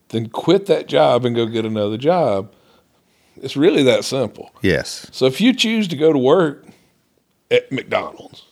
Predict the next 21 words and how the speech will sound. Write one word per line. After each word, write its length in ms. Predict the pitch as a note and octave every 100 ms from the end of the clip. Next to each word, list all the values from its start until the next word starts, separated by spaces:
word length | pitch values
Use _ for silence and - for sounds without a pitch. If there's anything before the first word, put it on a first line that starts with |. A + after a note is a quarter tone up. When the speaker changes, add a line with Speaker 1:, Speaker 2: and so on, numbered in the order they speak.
| -
Speaker 2:
Yeah. 240 | G#2+ E2+ - - - - _ _ _ -
Speaker 1:
I 120 | D3
don't 100 | F3
wanna 160 | D#3+ D3
hear 220 | E3+ C#3+
it. 200 | F#2 - - - - - -
Speaker 2:
Right. 300 | F2+ D2+ C2 _ _ _ _ _ _ -
Right. 260 | F#2 C#2+ -
Speaker 1:
You 160 | - A#2
know? 260 | C3+ D#3+ E3+ - - - _ -
So 260 | - C3 C3
that, 460 | B2+ C#3 G3 D#3 -
if 220 | - B2+
you 140 | D3 G3
choose 320 | - F3 E3+
to 80 | C#3
go 160 | C#3+
work 260 | C#3 E3 -
for 100 | -
Jerry, 240 | B2 A#2+ A#2
now, 420 | D3+ D3+ C#3